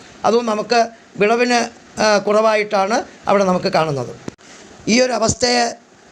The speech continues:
ശാസ്ത്രജ്ഞന്മാർ വിളിക്കുന്നത് ലെഗ്മെന്റ്സ് എന്നുള്ള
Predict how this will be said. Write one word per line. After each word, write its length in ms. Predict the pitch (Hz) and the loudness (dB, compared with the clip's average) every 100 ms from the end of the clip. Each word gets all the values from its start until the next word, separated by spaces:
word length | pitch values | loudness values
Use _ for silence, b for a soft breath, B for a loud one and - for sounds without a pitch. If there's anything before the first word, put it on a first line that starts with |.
| - - - - | -20 -20 -8 -2
ശാസ്ത്രജ്ഞന്മാർ 600 | 190 202 - 247 247 247 247 | 0 0 -2 -4 0 0 0
വിളിക്കുന്നത് 440 | 240 233 233 240 240 - - - 180 | 0 0 2 2 0 -4 -14 -8 -2
ലെഗ്മെന്റ്സ് 480 | 214 214 285 277 - - - - - - 233 | 0 0 -2 0 -2 -4 -12 -20 -20 -2 0
എന്നുള്ള 240 | 240 233 | 2 2